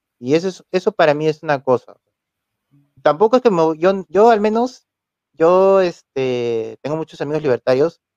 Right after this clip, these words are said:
defiendo también sus ideas, así como también me pasa con los católicos, con los cristianos, con los evangélicos que vienen aquí,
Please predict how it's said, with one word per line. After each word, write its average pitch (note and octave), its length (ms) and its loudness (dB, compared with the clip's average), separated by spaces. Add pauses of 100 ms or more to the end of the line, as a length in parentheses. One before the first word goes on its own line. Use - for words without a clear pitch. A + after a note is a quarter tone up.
(160)
defiendo C3+ 480 -6
también C3 240 -8
sus D3 200 -16
ideas, A#2+ 420 -2
así C3 120 -10
como G#3 160 -6
también F3 340 -6
me E3+ 100 -4
pasa F3 180 -2
con E3+ 100 -6
los D#3+ 100 -8
católicos, E3 640 -2
con C#3+ 100 -8
los B2+ 100 -8
cristianos, D3 560 -2
con B2+ 120 -8
los A2+ 120 -8
evangélicos C#3 560 -6
que - 100 -20
vienen A#2+ 220 -12
aquí, D3+ 320 -12